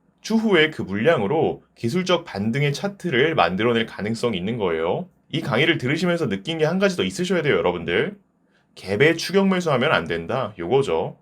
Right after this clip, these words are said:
추격 매수하면 절대 안 돼요. 추격 매수하는 게 아니고 N자 파동을 노리는 겁니다. 자, 여러분들 두 번째 조건 어느 정도 이해가 가시죠?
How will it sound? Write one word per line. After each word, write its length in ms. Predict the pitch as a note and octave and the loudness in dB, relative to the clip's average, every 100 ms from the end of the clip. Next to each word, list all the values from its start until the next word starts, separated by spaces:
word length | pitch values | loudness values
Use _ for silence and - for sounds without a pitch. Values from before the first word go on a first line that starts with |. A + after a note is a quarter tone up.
| _ | _
추격 360 | - - G3+ G3 | -14 0 2 2
매수하면 360 | F3+ E3 D3+ | 2 0 -2
절대 320 | C#3+ F2 F3+ | -4 -6 -2
안 180 | E3 F2+ | 0 0
돼요. 440 | G#2+ G2 E2 C#3 - _ _ | 0 0 0 -4 -10 _ _
추격 280 | - F#3 F#3 | -2 0 0
매수하는 360 | F3 E3+ D#3+ | 0 0 2
게 60 | C#3 | 2
아니고 440 | D#2+ E2+ - D3+ | 0 -2 -2 -2
N자 360 | E2+ F2 C3 C3+ | -2 -2 0 -2
파동을 420 | C#3 G2 G2 C3+ | -4 -2 0 -2
노리는 280 | E2 F#2+ A#2+ | -2 -2 -2
겁니다. 540 | G2 F2 D#2+ F2+ D#3 - _ | -2 -4 -4 -4 -4 -12 _
자, 180 | - E2+ | 0 4
여러분들 260 | F#2+ A#2 A#2 | 4 4 0
두 120 | A#2+ | 0
번째 220 | D#3+ E3+ | 0 0
조건 260 | D3+ C#3+ F#2+ | -2 0 2
어느 120 | G#2+ | 2
정도 240 | B2+ B2+ | 0 -2
이해가 300 | G2+ G2+ A#2 | 2 4 4
가시죠? 640 | F#2 F2 - - F#2 E3 | 0 -4 -6 -2 -2 -2